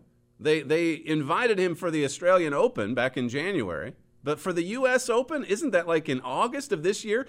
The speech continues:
So e-, even four months from now, they've told Djokovic, "You can't come in. You can't come in." Djokovic, as we've covered before, he's more of a leader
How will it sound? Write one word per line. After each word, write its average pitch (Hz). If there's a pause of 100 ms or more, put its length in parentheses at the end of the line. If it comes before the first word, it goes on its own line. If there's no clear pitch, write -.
(140)
So 202 (100)
e-, 180
even 285
four 370
months 359
from 180
now, 95 (1800)
they've 262
told 262
Djokovic, 240
"You 135
can't 202
come 285
in. 381 (280)
You 110
can't 165
come 175
in." 123 (1200)
Djokovic, 120
as 104
we've 120
covered 120
before, 98
he's 151
more 113
of 98
a 101
leader 113